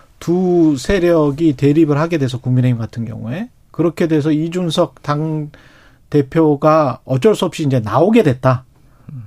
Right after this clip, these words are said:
Speaker 1: 비대위 체제는 그냥 가버리고, 그렇게 되면 유승민 의원과의 어떤 신당 창당 뭐 이런 것들도 시나리오가 되나요?
Speaker 2: 저는 거기까지 봅니다.
Speaker 1: 거기까지
Speaker 2: 그 길로
Speaker 1: 갈
Speaker 2: 가는 거 아니에요?
Speaker 1: 거길로 가고 있다?
Speaker 2: 예.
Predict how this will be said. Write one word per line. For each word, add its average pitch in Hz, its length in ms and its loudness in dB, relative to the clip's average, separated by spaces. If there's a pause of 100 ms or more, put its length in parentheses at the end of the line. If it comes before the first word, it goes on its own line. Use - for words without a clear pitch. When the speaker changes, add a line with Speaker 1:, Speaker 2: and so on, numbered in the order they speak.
(140)
Speaker 1:
비대위 175 280 2
체제는 156 300 2
그냥 131 200 0
가버리고, 127 720 -2 (760)
그렇게 214 300 2
되면 170 560 0
유승민 147 880 0 (160)
의원과의 143 1040 2 (240)
어떤 120 520 -6
신당 175 360 -2
창당 139 540 -2
뭐 123 120 -4
이런 151 240 0
것들도 196 600 -2 (680)
시나리오가 233 500 -2
되나요? 110 440 -6 (180)
Speaker 2:
저는 269 300 0
거기까지 220 480 0
봅니다. 147 560 -2 (600)
Speaker 1:
거기까지 151 480 2
Speaker 2:
그 226 100 2
길로 269 180 4
Speaker 1:
갈 170 180 -4
Speaker 2:
가는 214 120 2
거 262 100 2
아니에요? 202 440 -2
Speaker 1:
거길로 165 340 2
가고 151 320 0
있다? 175 300 2
Speaker 2:
예. 165 180 -2